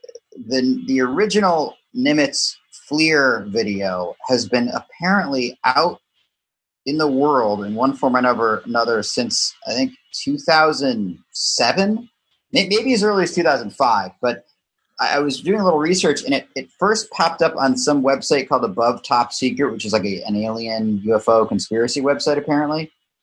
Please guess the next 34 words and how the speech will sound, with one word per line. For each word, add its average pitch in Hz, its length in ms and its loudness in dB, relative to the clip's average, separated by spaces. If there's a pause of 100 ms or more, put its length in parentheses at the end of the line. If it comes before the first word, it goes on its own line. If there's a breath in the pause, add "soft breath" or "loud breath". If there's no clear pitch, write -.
(440 soft breath)
And 147 120 4
it - 20 4
was 139 80 0
just, 165 200 0
like, 151 160 0
something 143 540 0
somebody 147 440 0
posted 143 480 0
in 139 100 0
the 147 80 2
co-, - 220 -6
in 135 80 0
the 139 80 0
comments 123 480 0
in 127 60 0
the 131 140 -2
forum, 117 440 0 (480)
and 131 260 2 (100)
they 127 120 2
were 143 240 2
clearly 135 500 0
somebody 147 440 0
who 117 80 -4
was 127 120 0
aboard 113 560 0
the, 117 400 0
the 127 80 0
Nimitz 147 560 -2
or, 110 220 0
or 113 420 -2
the, 113 260 -4
the 107 120 -10 (220)
Princeton 160 320 0
or 107 200 -2